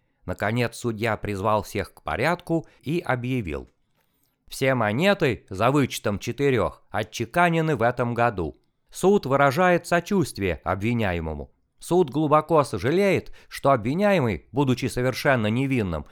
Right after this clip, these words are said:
в силу несчастного стечения обстоятельств был заключен в темницу, опозорен и предан суду».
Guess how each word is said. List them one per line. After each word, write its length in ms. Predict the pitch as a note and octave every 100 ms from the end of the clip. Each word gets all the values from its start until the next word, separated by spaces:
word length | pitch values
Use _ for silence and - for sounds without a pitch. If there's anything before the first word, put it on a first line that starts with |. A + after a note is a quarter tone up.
| - _
в 80 | -
силу 320 | F3+ E3 D3
несчастного 640 | C3+ C3+ D#3+ C3+ - B2
стечения 560 | A#2 - A#2+ C#3 B2+ G#2+
обстоятельств 880 | F#2 - F#2 C#3 F#3+ F#3+ E3+ - - - -
был 200 | G2+ F3
заключен 580 | D3 D#3 C#3+ C3+ D3+ C3+
в 80 | -
темницу, 680 | D3 C3 C3 F2 - D#2+
опозорен 800 | - F#2 F2+ F2 C#3+ F#3 F3+ D#3+ -
и 80 | G#2+
предан 480 | - A#2+ C#3+ C3+ C3
суду». 420 | - B2 F#2 D2+